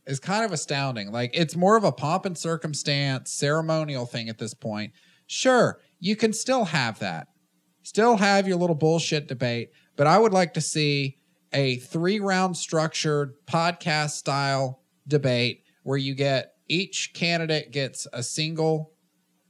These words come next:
episode where they can talk about whatever they want with a solid moderator, like you said, that somehow everybody trusts. And it can rotate the same way the regular uh, like, network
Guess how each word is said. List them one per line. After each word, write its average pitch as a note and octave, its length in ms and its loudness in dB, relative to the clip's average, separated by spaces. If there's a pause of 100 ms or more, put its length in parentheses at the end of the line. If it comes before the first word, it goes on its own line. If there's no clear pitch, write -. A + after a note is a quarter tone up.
(760)
episode C3+ 600 0
where B2+ 140 0
they C3 120 0
can A#2+ 120 -8
talk D3+ 280 2
about C#3 240 0
whatever E3+ 380 2
they E3+ 120 0
want C3+ 540 -2 (420)
with B2 240 -2
a A2 300 0
solid D3 480 2
moderator, C3 560 0
like A#2+ 220 -4
you B2 120 -4
said, A2 300 -6
that A2 160 -8
somehow B2+ 360 -4
everybody B2 360 -4
trusts. G2+ 480 -6
And C#3 120 -6
it G3 100 2
can F#3+ 120 0
rotate C#3 500 2
the C3+ 80 -4
same B2 220 -4
way B2+ 100 -2
the A2+ 100 -2
regular A2+ 560 -4 (1000)
uh, G#2+ 380 -6 (920)
like, B2+ 240 -4
network C#3 720 0